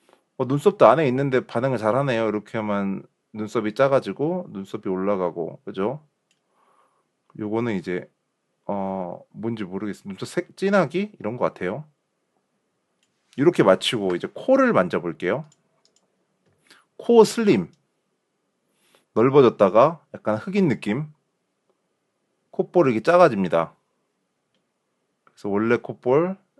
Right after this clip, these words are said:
작아지고 넓어지고, 살짝 줄여볼게요. 코 위치. 어, 이러면 코가 인중이 좀 늘어나는 느낌? 그쵸? 코끝에 보시면 움직이죠?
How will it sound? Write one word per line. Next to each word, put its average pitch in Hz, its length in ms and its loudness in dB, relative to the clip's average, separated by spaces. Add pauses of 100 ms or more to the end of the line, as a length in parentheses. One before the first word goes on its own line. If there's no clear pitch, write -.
(120)
작아지고 135 880 0
넓어지고, 87 800 -4 (540)
살짝 196 580 0 (800)
줄여볼게요. 127 640 -2 (340)
코 185 180 2
위치. 104 540 -4 (1000)
어, 101 200 -2
이러면 117 360 0
코가 143 560 2 (160)
인중이 139 360 -2
좀 107 140 -2
늘어나는 95 480 0
느낌? 131 360 -10 (1900)
그쵸? - 180 -18
코끝에 170 400 -2
보시면 104 520 -4
움직이죠? 110 640 -4